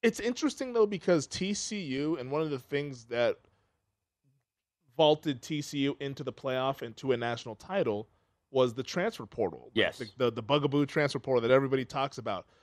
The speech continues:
Speaker 1: But do you think now, Wes, in today's college football transfer portal era, that we can see maybe more long shots, maybe not win it all, but more
Speaker 2: Well,
Speaker 1: long shots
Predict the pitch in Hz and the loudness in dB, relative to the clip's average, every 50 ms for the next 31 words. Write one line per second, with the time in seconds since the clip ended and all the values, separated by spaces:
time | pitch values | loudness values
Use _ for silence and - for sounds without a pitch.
0 | _ _ _ 139 160 165 135 180 208 247 269 - 277 262 220 - 208 - _ - | _ _ _ 2 2 4 4 2 0 0 0 -2 -2 -6 -8 -10 -14 -18 _ -20
1 | 131 131 139 143 151 143 131 123 123 117 - - - 131 127 120 - - 139 131 | -6 -2 0 2 2 4 4 4 4 2 0 -2 -6 -8 -8 -8 -8 -2 2 4
2 | 135 147 151 151 151 - - - - - 147 143 139 131 - - 135 - - 123 | 4 6 4 2 0 -2 -8 -10 -4 -2 0 0 0 0 -4 -6 -8 -6 -6 -6
3 | 120 - - _ _ _ - - 151 143 135 - - 143 - - - 147 139 127 | -6 -6 -8 _ _ _ -8 -4 -4 -4 -4 -4 -6 -6 -6 -4 -2 0 0 0
4 | 127 120 - _ - 131 127 113 107 95 80 85 _ _ _ _ _ _ _ _ | 0 -2 -4 _ -4 -2 -2 -2 -2 -6 -8 -12 _ _ _ _ _ _ _ _
5 | _ - 131 127 123 143 170 190 - - 156 139 - - 160 139 123 135 135 127 | _ 0 0 2 4 4 4 4 2 -2 -4 -6 -6 -6 -6 -4 0 0 0 0
6 | 131 127 123 127 135 135 139 139 135 123 120 123 127 135 131 135 - - 143 120 | 0 -4 -2 0 2 4 4 4 2 0 0 -2 -2 -2 -4 -6 -2 0 0 0
7 | 113 - - _ _ _ _ 247 302 359 370 359 349 302 247 - 120 131 127 127 | 0 -2 -6 _ _ _ _ -2 0 2 2 4 4 4 4 2 0 -4 -4 0
8 | 156 185 220 247 262 269 277 262 262 269 277 294 - _ _ _ _ _ _ _ | 4 4 4 4 6 6 4 4 4 2 0 -2 -6 _ _ _ _ _ _ _
9 | - - 180 170 156 143 156 170 180 175 175 165 175 170 160 - 160 139 | 2 4 4 6 6 4 2 2 4 6 6 4 4 2 2 2 0 0